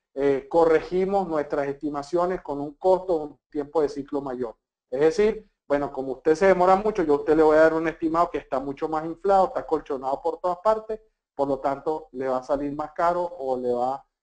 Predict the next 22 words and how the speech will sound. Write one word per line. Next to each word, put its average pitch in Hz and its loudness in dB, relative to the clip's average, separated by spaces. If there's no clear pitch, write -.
a 123 -10
tomar 127 -6
mucho 131 -12
más 123 -16
tiempo. 98 -20
Y 160 2
eso 185 4
hace 175 2
que 170 -6
entonces 147 -2
haya 143 2
una 160 2
microprogramación 170 0
dentro 160 2
de 185 4
otra 170 2
y 160 -2
es 143 -6
mucho 143 -10
más 147 -8
difícil 147 -12
controlar. 160 0